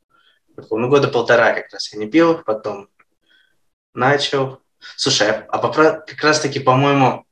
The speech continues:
результаты начали падать, когда вот я начал пить. Ну, там, правда, не, не, не так, как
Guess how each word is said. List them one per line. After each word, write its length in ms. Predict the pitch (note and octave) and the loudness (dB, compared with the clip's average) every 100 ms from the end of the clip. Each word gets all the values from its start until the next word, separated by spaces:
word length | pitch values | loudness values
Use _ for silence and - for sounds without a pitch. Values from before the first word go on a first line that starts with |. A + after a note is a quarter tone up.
| - | -4
результаты 440 | B2 B2 B2 C#3 | -2 0 2 4
начали 340 | B2+ B2+ B2+ A#2 | 4 2 2 0
падать, 340 | - B2 A2 | 2 2 2
когда 240 | A2 G#2 A2+ | 0 0 2
вот 100 | A2+ | 2
я 80 | |
начал 340 | A2+ A2+ - - | 0 -2 -4 -12
пить. 220 | - - - | -14 -14 -10
Ну, 100 | A2 | -2
там, 340 | C3+ C3+ C3 _ - - - _ - | 2 2 -2 _ -20 -20 -20 _ -4
правда, 280 | B2+ B2 B2 | 2 4 4
не, 160 | C3 C#3 | 2 2
не, 260 | C#3+ - | 0 2
не 160 | C#3 C#3 | 2 2
так, 260 | C#3 B2 | 2 0
как 220 | - A2+ | 2 -2